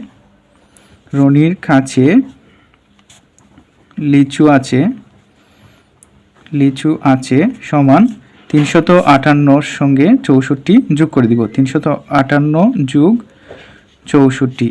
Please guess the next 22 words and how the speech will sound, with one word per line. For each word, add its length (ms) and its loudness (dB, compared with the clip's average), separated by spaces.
এত 160 -6
টি 100 0
হবে 280 -2
এখানে 260 0
টি। 120 2
এবার 300 0
যোগ 180 0
করে 180 6
দিব, 100 0
আট 200 4
এবং 120 2
চারে 280 2
যোগ 140 -2
করলে 200 2
হবে 160 2
বারো, 220 4
বারোর 300 2
হবে 180 0
দুই, 180 2
হাতে 260 -4
আছে 140 -6
আমাদের 240 0